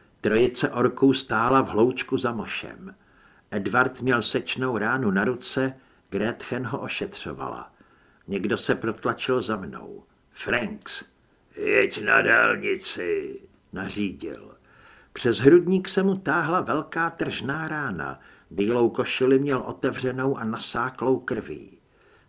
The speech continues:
Nevěděl jsem, jestli patřila jemu nebo někomu jinému.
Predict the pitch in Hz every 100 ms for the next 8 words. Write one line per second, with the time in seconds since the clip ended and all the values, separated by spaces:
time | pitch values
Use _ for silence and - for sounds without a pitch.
0 | - 139 175 175 131 117 - 117 113 107
1 | - 120 120 - - 135 123 117 120 127
2 | 127 113 127 131 - 117 123 107 127 139
3 | 76 - 58